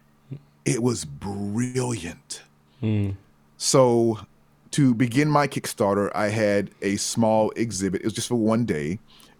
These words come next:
Speaker 1: And I showed ten pictures. And I put nine pictures that I loved. And then I put that picture that my editor loved, that my publisher loved, just get a reaction.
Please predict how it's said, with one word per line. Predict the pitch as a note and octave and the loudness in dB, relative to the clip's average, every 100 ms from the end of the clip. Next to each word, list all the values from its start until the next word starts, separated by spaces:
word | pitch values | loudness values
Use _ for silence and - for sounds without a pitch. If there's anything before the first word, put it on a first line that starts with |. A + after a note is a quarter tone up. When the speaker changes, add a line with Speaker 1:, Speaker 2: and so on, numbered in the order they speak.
| A#2 | 0
Speaker 1:
And | |
I | A#2+ | 2
showed | A#2 B2 A2+ - | 4 4 2 2
ten | C3 A#2 | 0 0
pictures. | G#2+ - - - - - _ _ _ _ _ - _ _ _ _ _ - | -4 -6 -10 -10 -12 -14 _ _ _ _ _ -20 _ _ _ _ _ 0
And | C3+ C3+ C3+ C3 - - - | 4 4 2 0 -6 -10 0
I | A#2+ | 0
put | - D3 - | 2 0 2
nine | A#2 B2 C#3+ D#3+ D3+ | 2 4 4 2 2
pictures | F3 D#3 C3+ | 0 0 2
that | C3 - | 0 2
I | A#2+ B2 | 2 4
loved. | A#2 G2 D#2+ F2 D3 C#3+ - _ _ _ _ _ | 2 0 0 -2 -2 -6 -10 _ _ _ _ _
And | B2+ B2 | 0 4
then | G#3+ | 4
I | |
put | A#3 G3+ | 4 4
that | D#3+ - | 2 4
picture | D3 - D3+ C3+ | 0 4 2 4
that | A#2+ G2+ | 0 0
my | A#2 A2 - | 0 0 -2
editor | C#3 D#3 A#2+ F#2+ C2 - E2+ | 2 2 2 0 -2 -8 -2
loved, | G2+ D#2 | -2 0
that | G2 | 0
my | A#2 | 0
publisher | - D#3 C#3+ G2 - | 2 2 2 0 0
loved, | F#2+ F2+ D2 E2+ - | -2 0 -2 -6 0
just | G3 - | 0 4
get | D#3+ | 4
a | |
reaction. | C#3 A#2 A2 - - - D#2 B1 - | 6 4 2 -2 -12 -10 -8 -8 -10